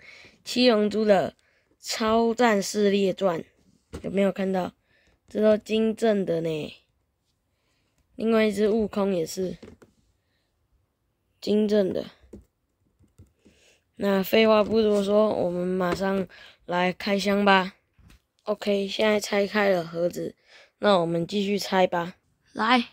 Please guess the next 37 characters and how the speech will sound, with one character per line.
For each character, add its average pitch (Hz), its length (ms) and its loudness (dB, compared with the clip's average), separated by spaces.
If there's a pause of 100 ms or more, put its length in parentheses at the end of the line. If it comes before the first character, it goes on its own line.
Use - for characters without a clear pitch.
(140)
各 269 220 2
位， 269 300 4 (160)
请 220 260 -6
看 240 320 2 (720)
我 233 100 -14
们 240 200 -2
的 226 260 0 (380)
悟 285 180 0
空 285 420 4
以 233 180 -4
及 247 200 0
黑 285 320 -2
悟 311 220 0
空， 294 560 0 (840)
超 247 500 0
级 202 320 -2
帅 220 560 0
的， 185 380 0 (800)
完 254 200 2
全 269 180 6
是 254 280 0 (200)
精 277 380 0
致 269 240 -6
中 247 180 -2
的 233 80 0
精 254 300 -2
致。 233 280 -2 (680)
你 202 100 -8
看 247 300 2
这 277 100 2
里 226 140 4
裤 254 360 -4
子 202 240 -2
做 226 260 0
的 202 60 0
细 233 360 -4
节， - 300 -6